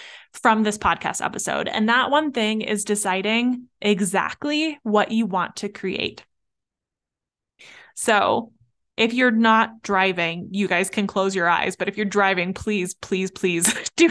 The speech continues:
not close your eyes. But I just want you to imagine yourself in a year from now. Imagine yourself in one year from now.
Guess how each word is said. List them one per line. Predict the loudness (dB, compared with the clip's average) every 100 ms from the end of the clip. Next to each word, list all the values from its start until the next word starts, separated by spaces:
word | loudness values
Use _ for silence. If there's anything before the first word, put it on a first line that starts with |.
| 4
not | 4 4 2
close | 4 4 2
your | 0 -2
eyes. | -2 -4 -6 -14 -18 -10
But | -2
I | -2
just | 0 -2
want | -2 -2 -4
you |
to | -8 -6 -4
imagine | -2 -4 -4 -4 -2 -4
yourself | -4 -2 2 4 2 -4 -20 _ _ _ _ _
in | -2
a | 0
year | -2 -2 -2
from | -2 -6 -6
now. | -2 0 0 -2 -6 _ _ _ _ _ _ _ _ _ _ _ _ _ _ _ _
Imagine | 2 4 4 2 0 0
yourself | 0 2 2 2
in | -2
one | 0 0 0
year | -2 -4
from | -8 -10
now. | -6 -4 -2 -4